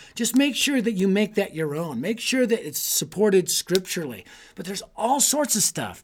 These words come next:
all sorts of stuff that you don't have to invent. You don't have to create. So go to the best. You know, my, um, uh, First Corinthians, I love this passage, First Corinthians three nine. Uh, Paul writes, "We are co-workers in God's service. You are God's field, God's building." We're co-workers.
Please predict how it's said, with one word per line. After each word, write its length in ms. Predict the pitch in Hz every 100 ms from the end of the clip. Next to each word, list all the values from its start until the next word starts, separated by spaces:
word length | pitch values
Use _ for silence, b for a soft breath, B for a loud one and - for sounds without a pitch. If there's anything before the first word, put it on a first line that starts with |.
| _
all 160 | 220 262
sorts 240 | 277 233
of 60 | 220
stuff 200 | 233 208
that 120 | 202
you 180 | 160 262
don't 240 | 269 247
have 360 | 117 214 262 -
to 140 | 190
invent. 500 | 151 117 110 98 - B B -
You 120 | 196
don't 180 | 254 156
have 340 | 165 214 214
to 100 | 180
create. 460 | - 139 120 110 - B B
So 160 | - 170
go 220 | 151 196
to 100 | 240
the 100 | 190
best. 400 | 143 151 113 -
You 60 | 165
know, 100 | 165
my, 220 | 170 175
um, 340 | 143 139 120 110 B B B B -
uh, 180 | 135 135
First 280 | - 208 196
Corinthians, 260 | 226 190 165
I 40 |
love 160 | 180 175
this 120 | 160
passage, 320 | 175 156 -
First 180 | 185 -
Corinthians 360 | 196 170 156
three 200 | - 175
nine. 380 | 175 175 165 147 B B B B
Uh, 280 | - 151 147
Paul 280 | - 180 196
writes, 240 | 180 170
"We 140 | 185 190
are 60 |
co-workers 640 | 170 190 208 208 196 190 165
in 80 |
God's 280 | 160 160 156
service. 420 | - 190 156 139
You 140 | 180 190
are 80 | 175
God's 320 | 170 170 -
field, 460 | - 175 170 170 B B B -
God's 320 | 160 165 139
building." 420 | 117 160 170 135
We're 140 | 147 175
co-workers. 880 | - 226 285 262 - - - -